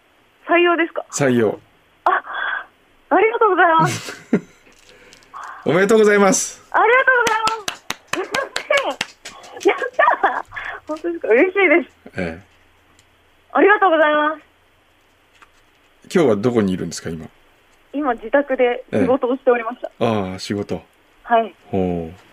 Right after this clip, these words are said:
Speaker 1: すいません、先ほど電話でやられなかった。
Speaker 2: いやいやいやいや。今ですね。
Speaker 1: はい。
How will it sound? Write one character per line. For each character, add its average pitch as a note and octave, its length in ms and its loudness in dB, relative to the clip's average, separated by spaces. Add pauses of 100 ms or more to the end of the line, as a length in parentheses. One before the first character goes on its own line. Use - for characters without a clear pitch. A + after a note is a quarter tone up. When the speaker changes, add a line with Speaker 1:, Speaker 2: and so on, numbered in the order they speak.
(1200)
Speaker 1:
す - 40 -10
い A3 40 -8
ま G#3+ 120 -6
せ G3+ 120 -10
ん、 - 40 -12
先 G3 200 -10
ほ G3 100 0
ど F#3 100 4
電 F#3+ 120 0
話 E3+ 80 2
で D#3+ 60 2
や E3 80 4
ら E3 120 0
れ E3+ 100 -2
な E3+ 60 -10
か - 100 -20
っ - 40 -20 (120)
た。 C3+ 60 2
Speaker 2:
い B2+ 40 6
や A#2 80 2
い G2+ 80 0
や F#2+ 100 -2
い F#2 100 -4
や F2+ 60 -8
い F2+ 80 -12
や。 G2 80 -16 (1800)
今 B2 280 2
で E2+ 80 -6
す - 120 -8
ね。 F2 220 -6 (400)
Speaker 1:
は A#3+ 240 4
い。 - 80 -4